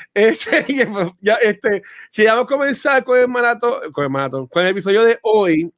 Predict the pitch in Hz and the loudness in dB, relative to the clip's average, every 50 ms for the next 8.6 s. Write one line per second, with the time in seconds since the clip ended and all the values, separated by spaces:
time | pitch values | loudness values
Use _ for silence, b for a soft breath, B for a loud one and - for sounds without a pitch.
0 | - - - 170 175 165 - 190 202 208 214 220 214 208 190 170 160 151 151 151 | -20 -10 -6 -4 -4 -4 -2 -2 0 0 2 0 -2 -2 -2 -2 0 0 -2 -2
1 | 147 b b b b b b b - 147 170 170 160 147 175 175 170 170 - 208 | -6 b b b b b b b -2 -2 0 0 0 -2 -4 -4 -4 -4 -6 -6
2 | 220 196 214 233 233 226 - - 220 208 196 190 180 170 180 202 208 _ _ _ | -4 -2 -2 -2 -2 -4 -2 -2 0 2 2 2 2 2 0 0 -4 _ _ _
3 | b b b b b b b _ - 165 160 160 160 165 165 165 160 175 185 180 | b b b b b b b _ -2 0 0 0 0 -2 -2 -2 -2 -4 -4 -4
4 | 214 208 214 214 220 208 214 214 214 208 208 208 202 185 - - 214 196 180 175 | -4 -2 -2 -2 -2 -2 -4 -4 -4 -2 -2 -2 -2 -4 -4 -2 -2 0 0 0
5 | 175 208 196 214 202 185 165 156 - 165 170 165 160 160 147 - - 247 302 339 | 0 -2 -4 -6 -6 -6 -6 -4 -2 -2 0 2 2 0 -2 -2 -2 0 0 0
6 | 311 - 311 233 233 262 214 262 269 220 208 202 190 180 165 180 190 190 - 202 | 0 -2 -2 -2 -2 -2 -2 -2 -4 -4 -2 -2 -2 -2 -4 -6 -8 -8 -8 -8
7 | 202 196 190 - 202 196 196 202 196 190 190 190 180 - 190 185 185 190 190 170 | -8 -8 -6 -4 -4 -4 -4 -4 -4 -4 -6 -6 -6 -6 -4 -4 -4 -4 -4 -6
8 | 185 175 139 175 180 190 180 165 160 156 - B | -10 -8 -6 -4 -2 0 2 2 0 -2 -4 B